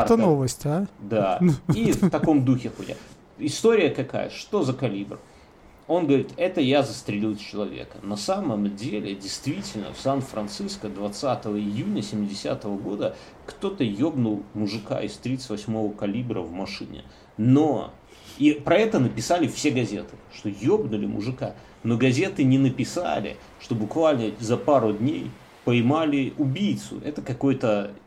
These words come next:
Speaker 1: чувак, который недавно откинулся. У него и был пистолет, у него был мотив. Но и этот мужик, ну, никак не мог быть зодиаком, потому что он, сука, негр был. <laughs> Вот. Но зодиак про это не знал. Газеты про это специально не писали, им это не сливали. И поэтому он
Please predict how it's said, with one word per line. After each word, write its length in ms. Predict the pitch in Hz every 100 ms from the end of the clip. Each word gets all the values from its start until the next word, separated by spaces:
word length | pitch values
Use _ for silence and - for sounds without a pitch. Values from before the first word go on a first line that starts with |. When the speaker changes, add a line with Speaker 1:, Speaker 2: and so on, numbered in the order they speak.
| -
Speaker 1:
чувак, 460 | - 123 131 147
который 300 | - 123 117
недавно 500 | 113 113 120 113 104
откинулся. 680 | 98 - - 151 156 127 -
У 40 | 113
него 220 | 143 170
и 40 |
был 220 | 113 110 104
пистолет, 720 | - 107 - 120 156 165 -
у 40 |
него 180 | 113 117
был 180 | 110 110
мотив. 440 | 107 123 226 208 - - -
Но 340 | 117 135 156 - -
и 140 | 165
этот 300 | 190 190 156
мужик, 240 | 165 143 147
ну, 100 | 131
никак 440 | 139 143 151 107
не 80 | 113
мог 180 | 104 98
быть 180 | 104 101
зодиаком, 460 | 107 143 185 -
потому 300 | 131 123 135
что 160 | 143 -
он, 80 | 104
сука, 300 | - 123 113
негр 320 | 95 87 87
был. 220 | 78 85 82 -
<laughs> 80 | - - - 127 - - - 131 131
Вот. 260 | 104 98 - - - - 214 190 202 170 269 - -
Но 240 | 151 196 160
зодиак 480 | 147 139 247 269 -
про 120 | 170
это 160 | 220 160
не 160 | 160
знал. 260 | 151 147 107
Газеты 380 | 117 131 240 143
про 160 | 123
это 160 | 160 185
специально 520 | - 135 - 135 110
не 140 | 107 113
писали, 480 | - - 269 247
им 220 | 185 143 135
это 160 | 131
не 100 | 135
сливали. 440 | 131 202 139 127 -
И 80 |
поэтому 480 | 135 196 208 170 156 151
он 260 | 180 185